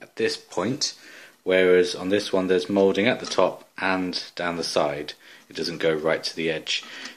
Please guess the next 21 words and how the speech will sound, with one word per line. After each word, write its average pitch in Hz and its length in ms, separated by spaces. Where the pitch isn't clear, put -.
So 85 380
apparently 101 420
this 101 280
is - 120
more 101 240
screen 104 260
accurate, 147 400
so - 140
hopefully 104 480
they 95 100
will 107 240
replace 98 460
this - 280
bit, - 180
even 98 120
though 82 80
I 76 40
quite 82 200
like 87 160
this 85 180
bit. - 260